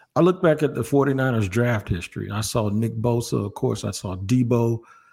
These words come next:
Brandon Ayuk, and then I saw a whole bunch of people that I don't really recognize from making a whole bunch of plays, right? But the forty-niners have consistently over the last five seasons been one of those teams that I think could win a Super Bowl at any minute,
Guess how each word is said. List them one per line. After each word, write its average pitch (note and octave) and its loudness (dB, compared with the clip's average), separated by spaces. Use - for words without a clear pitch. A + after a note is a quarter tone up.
Brandon B2 4
Ayuk, A#2+ 4
and A2+ 0
then E3+ 6
I C3+ 6
saw C3 4
a B2+ 4
whole C#3 4
bunch C3+ 2
of B2 -8
people C#3+ 4
that A#2 2
I B2 4
don't B2+ 2
really A#2+ 2
recognize G#2 0
from G#2+ 0
making G#2+ 0
a F#2+ -2
whole G#2 0
bunch G2 -6
of - -8
plays, F2 -4
right? F#2+ -6
But D3+ 2
the C#3 0
forty-niners D3 2
have A#2+ 0
consistently A#2 0
over G#2 -2
the G#2+ -6
last A2 -2
five F#2+ -2
seasons A#2 0
been A#2 0
one A2+ 0
of A2 0
those A2+ -2
teams A2+ -4
that G2+ -6
I G#2 -2
think A2 -8
could - -8
win G#2 -4
a G2 -6
Super A2+ -2
Bowl F#2+ -8
at F#2 -8
any G2 -10
minute, G2+ -2